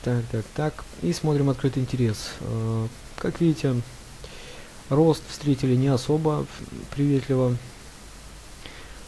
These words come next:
Приток позиций отсутствует,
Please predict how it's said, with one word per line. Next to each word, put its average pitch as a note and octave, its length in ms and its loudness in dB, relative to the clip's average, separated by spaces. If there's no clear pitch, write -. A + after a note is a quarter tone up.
Приток C#3+ 340 4
позиций B2 680 2
отсутствует, D#3+ 720 0